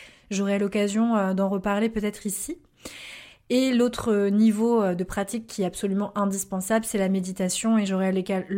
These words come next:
également, euh, l'occasion d'en reparler parce que je pense qu'il y a des petites choses à éclaircir sur ce point. Alors il faut savoir que, euh, la sadhana, donc la yoga sadhana, c'est une philosophie, c'est une discipline de vie en réalité.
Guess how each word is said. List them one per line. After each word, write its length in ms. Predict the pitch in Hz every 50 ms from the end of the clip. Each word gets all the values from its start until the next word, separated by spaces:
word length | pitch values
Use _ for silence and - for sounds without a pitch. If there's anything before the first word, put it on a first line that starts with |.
| 208 196 -
également, 600 | 214 208 196 208 202 202 202 214 220 226 240 233
euh, 80 | 214 190
l'occasion 460 | 190 190 190 190 196 190 190 214 214
d'en 80 | 214 202
reparler 420 | 185 - - 190 180 185 208 226
parce 220 | 226 220 185 185 -
que 160 | - 208 208
je 140 | 196 196 180
pense 460 | 175 - _ _ - 427 466 - -
qu'il 200 | - - 226 214
y 60 | 226
a 60 | 226
des 120 | 214 202 202
petites 260 | 196 - - 190 -
choses 300 | - - 233 233 220 208
à 60 | 196
éclaircir 440 | 190 196 208 185 175 - - 226 214
sur 220 | - - 208 -
ce 120 | - - 202
point. 300 | 185 - - 185 160 160 _ _ _ - - - -
Alors 180 | 220 233 269 277
il 100 | 269 240
faut 140 | 226 269 254
savoir 540 | 226 240 226 220 226 262 285 302 - -
que, 340 | - - 240 226 233 240 226 -
euh, 340 | 196 196 190 190 185 185 185
la 160 | 185 185 185
sadhana, 600 | 185 - - 226 214 196 208 202 208 220 240 262 247
donc 120 | 214 185
la 120 | - 180 170
yoga 560 | 175 185 190 190 208 208 208 202 196 180 175
sadhana, 640 | - - 196 190 180 185 190 202 214 226 247 254 254
c'est 460 | 247 254 - - - - - - 196
une 160 | 185 190 185
philosophie, 720 | 185 - - 214 202 202 190 196 208 202 - - - 214 180
c'est 220 | - - - 208
une 120 | 196 196 202
discipline 500 | 180 202 214 - 233 208 - 233 220 208
de 100 | 196 202
vie 280 | 190 185 190 190 180
en 80 | 175 175
réalité. 540 | 175 180 180 175 170 175 175 - - 180